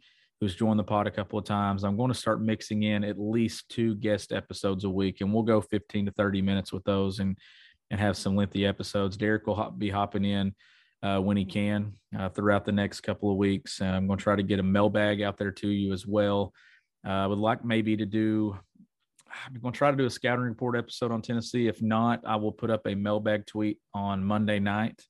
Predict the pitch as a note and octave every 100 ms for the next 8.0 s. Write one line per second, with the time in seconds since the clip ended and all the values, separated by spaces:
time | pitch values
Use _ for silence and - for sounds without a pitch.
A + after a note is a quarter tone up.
0 | _ _ _ _ _ - G2+ G#2 - G#2
1 | G2+ G2 F#2+ G2+ G#2+ G2+ G2+ G2+ G2 G#2+
2 | G2+ - F#2+ G2 G2 F#2+ F#2+ F#2+ F#2+ G2+
3 | G2 G2+ G2 G2+ G2 G2 G2 F#2+ - G2+
4 | G2 F#2+ G2 G#2 G2+ - G2 F#2+ F#2 -
5 | - - - G2 G2+ G#2 B2 B2 A2+ A2+
6 | A#2 A2+ A#2 - A2 G#2+ G#2+ G#2+ G#2 G2+
7 | G2 G2 A2+ A#2+ A#2 A2 A2 G#2+ G2+